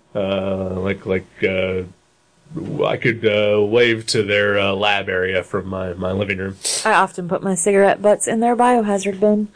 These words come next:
Speaker 1: I often, uh, throw out my junk trash, uh, that I don't feel like taking out to my actual
Speaker 2: <laughs>
Speaker 1: dumpster.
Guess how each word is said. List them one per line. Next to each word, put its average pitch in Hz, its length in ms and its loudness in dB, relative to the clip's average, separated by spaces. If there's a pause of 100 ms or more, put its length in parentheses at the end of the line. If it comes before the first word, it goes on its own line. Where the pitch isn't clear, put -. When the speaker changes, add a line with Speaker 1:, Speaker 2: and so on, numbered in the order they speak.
(280)
Speaker 1:
I 127 220 4
often, 151 480 2
uh, 147 360 6
throw 165 220 4
out 165 80 2
my 170 140 4
junk 175 260 0
trash, 127 460 2
uh, 120 180 -2
that 120 180 0
I 120 60 4
don't 120 220 2
feel 123 160 2
like 127 120 0
taking 135 240 -2
out 127 160 0
to 127 340 2
my 123 200 2
actual 131 400 2
Speaker 2:
<laughs> - 0 -
Speaker 1:
dumpster. 127 440 2